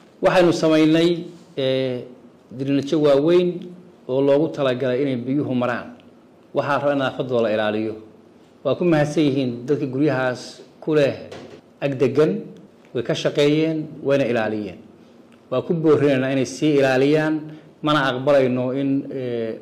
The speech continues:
waddo dhan oo biyaha loogu talagalay, dirinajo biyaha loogu inuu qaado, in laga dhigo meel qashinka lagu guro. Marka waxaan u baahannahay in la ilaaliyo dirinajoyada xilli roobaa soo dhow oo aan biyuhu marin.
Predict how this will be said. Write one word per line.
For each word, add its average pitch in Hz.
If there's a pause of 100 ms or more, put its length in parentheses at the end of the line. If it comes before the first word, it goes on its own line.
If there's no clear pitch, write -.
waddo 131
dhan 160 (720)
oo 120
biyaha 143
loogu 143
talagalay, 127
dirinajo 143
biyaha 143
loogu 147
inuu 143
qaado, 113 (400)
in 160
laga 143
dhigo 135
meel 135
qashinka 139
lagu 117
guro. 104 (540)
Marka 139
waxaan 156
u 170
baahannahay 143
in 147
la 143
ilaaliyo 131 (520)
dirinajoyada 135
xilli 147
roobaa 135
soo 160
dhow 165 (480)
oo 135
aan 135
biyuhu 139
marin. 113